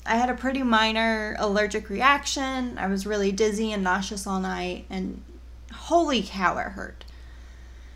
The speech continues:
And so this morning, I thought I'd feel a lot better to record, but I'm really itchy and just sort of uncomfortable from it. So if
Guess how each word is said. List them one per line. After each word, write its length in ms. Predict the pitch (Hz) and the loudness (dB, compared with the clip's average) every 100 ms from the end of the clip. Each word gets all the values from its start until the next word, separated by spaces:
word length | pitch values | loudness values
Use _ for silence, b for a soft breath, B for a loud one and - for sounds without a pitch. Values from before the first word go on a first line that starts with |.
| B B B - - | B B B -16 -4
And 100 | 220 | 0
so 160 | 247 | 4
this 280 | 233 233 - | 4 2 2
morning, 640 | 311 370 370 277 262 254 240 | 4 6 6 4 4 4 2
I 100 | 208 | 0
thought 180 | 233 | 2
I'd 140 | 220 202 | 2 2
feel 320 | - 247 233 | 0 2 4
a 20 | |
lot 220 | 214 185 | 6 4
better 240 | 226 214 214 | 4 2 0
to 180 | 202 196 | -2 -4
record, 680 | 190 - 302 277 269 262 254 B B B - | -6 -4 0 2 2 0 -8 B B B 0
but 100 | 233 | 4
I'm 140 | 233 | 6
really 380 | 240 349 277 - | 6 4 2 0
itchy 560 | 190 196 - 277 269 262 | -2 0 0 0 -2 -2
and 160 | 202 | -2
just 180 | 185 185 | 0 -2
sort 160 | 208 196 | 0 0
of 80 | 190 | 0
uncomfortable 760 | 180 - 202 196 240 233 254 | -2 -2 -4 -2 -4 -2 -2
from 240 | 254 302 294 | -4 -4 -2
it. 140 | 359 - - B B B - | -4 -6 -18 B B B -4
So 180 | 269 | 0
if 400 | 262 269 - - | 2 2 -4 -16